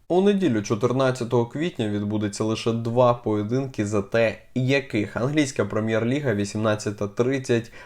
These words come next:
Арсенал, Астон Вілла. Дуже цікава ситуація і розв'язка взагалі на нас чекає з кульмінацією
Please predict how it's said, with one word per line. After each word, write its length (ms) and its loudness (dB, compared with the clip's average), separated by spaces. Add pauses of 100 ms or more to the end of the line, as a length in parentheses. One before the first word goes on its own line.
(140)
Арсенал, 880 4
Астон 520 2
Вілла. 440 2
Дуже 560 2 (360)
цікава 500 4
ситуація 680 0
і 60 2
розв'язка 560 0
взагалі 360 0
на 120 0
нас 220 -2
чекає 440 0
з 80 -6
кульмінацією 960 0